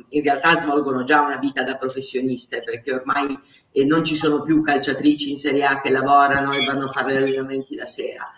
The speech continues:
Sono tutte calciatrici che, che fanno le calciatrici, si alzano solo per fare le calciatrici, hanno tutta una vita impostata intorno al calcio,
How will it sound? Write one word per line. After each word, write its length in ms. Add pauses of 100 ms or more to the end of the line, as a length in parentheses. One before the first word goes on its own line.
(140)
Sono 300
tutte 220
calciatrici 720
che, 400
che 120
fanno 240
le 120
calciatrici, 640
si 140
alzano 380
solo 220
per 140
fare 220
le 100
calciatrici, 800
hanno 220
tutta 240
una 140
vita 260
impostata 640
intorno 480
al 120
calcio, 500